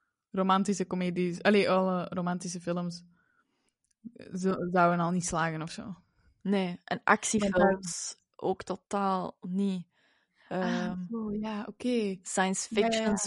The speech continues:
Speaker 2: films, waar dat ook voornamelijk mannen in de hoofdrol zitten. Allee, heel veel films slagen
Speaker 1: Ah, oké.
Speaker 2: gewoon niet voor die test.
Speaker 1: Ja, want je hebt natuurlijk wel een heel genre roman-, romantiek.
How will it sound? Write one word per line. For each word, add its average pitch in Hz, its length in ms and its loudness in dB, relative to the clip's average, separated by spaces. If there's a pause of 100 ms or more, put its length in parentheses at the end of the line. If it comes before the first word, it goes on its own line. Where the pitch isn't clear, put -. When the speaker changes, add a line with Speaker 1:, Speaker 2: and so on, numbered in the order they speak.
Speaker 2:
films, 190 640 0
waar 185 260 2
dat 185 300 2
ook - 320 -4
voornamelijk 196 680 2
mannen 190 380 2
in 190 120 0
de 190 60 0
hoofdrol 175 640 -2
zitten. 180 320 -6 (360)
Allee, 170 220 6
heel 208 640 10
veel 180 540 2
films 190 520 -2 (300)
slagen 202 420 6
Speaker 1:
Ah, 190 60 -2
oké. 208 80 0
Speaker 2:
gewoon 180 440 0
niet 190 200 0
voor 175 240 -4
die 165 240 -8
test. - 540 -6 (200)
Speaker 1:
Ja, 269 280 0
want 240 280 0
je 233 140 -6
hebt 240 100 -2
natuurlijk 247 460 0
wel 226 340 4
een 233 80 6
heel 226 420 6
genre 202 800 6 (140)
roman-, 202 560 0
romantiek. 175 880 2